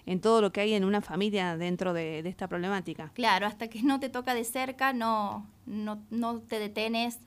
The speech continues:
Speaker 2: a informarte mucho sobre el tema. Y la invitación es para, más que todo, para las, los colegios, que es donde más sufren estos chicos, y a toda la sociedad que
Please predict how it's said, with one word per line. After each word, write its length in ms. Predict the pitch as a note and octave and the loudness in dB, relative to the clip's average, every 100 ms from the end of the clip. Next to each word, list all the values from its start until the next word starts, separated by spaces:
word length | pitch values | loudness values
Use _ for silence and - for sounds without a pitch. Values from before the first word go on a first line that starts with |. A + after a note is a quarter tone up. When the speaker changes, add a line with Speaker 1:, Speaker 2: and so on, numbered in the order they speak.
| - | -4
Speaker 2:
a 140 | G#3+ | -2
informarte 720 | A3 G#3+ G#3+ G#3+ A3 A3 A3+ | -2 -2 -2 0 -2 -2 -4
mucho 320 | G#3+ A3 G#3 A3+ | -4 -4 -6 -8
sobre 240 | A3 G3+ | -6 -6
el 100 | G3+ | -6
tema. 440 | G#3 A3+ F#3 F#3 - - - - _ - | -4 -4 -4 -6 -10 -20 -20 -20 _ -8
Y 360 | A3 G#3+ G#3+ | -6 -6 -4
la 100 | G#3 | -2
invitación 580 | G#3+ G#3 G#3+ G#3+ G#3+ B3 | -2 -2 -2 -4 -2 -2
es 160 | A#3 B3 | -2 -2
para, 480 | - A3 G3+ F#3+ F#3+ | 0 0 2 2 0
más 160 | G3 | -2
que 120 | A#3 | -6
todo, 320 | A3+ A3+ A3+ A3+ - - - | -2 -2 -2 -6 -14 -14 -8
para 200 | F3+ F3+ | -6 -6
las, 180 | F#3 - F#3 | -8 -8 -8
los 140 | F#3 | -6
colegios, 680 | F#3 G3+ A#3+ B3+ B3 C4 D#4+ - | -2 0 0 -2 -2 -2 -2 -8
que 120 | - G3+ | -8 -6
es 60 | |
donde 240 | A3 G#3 G3+ | -6 -6 -4
más 200 | G3+ - | -4 -4
sufren 340 | G#3+ A#3 G#3+ | -8 -4 -4
estos 240 | G3 A3 | -6 -10
chicos, 520 | G#3+ C4 B3 C#4+ F#4 - - - - | -8 -8 -4 -4 -4 -8 -20 -20 -10
y 220 | A3+ A#3+ | -4 0
a 100 | A#3 | 0
toda 200 | A3 G#3+ | 0 -2
la 100 | G#3+ | -2
sociedad 640 | G#3 G#3 G#3 G3 G#3 A3 A3+ | -6 -10 -6 -2 2 0 0
que 480 | G#3 F3 - - | -6 -6 -8 -14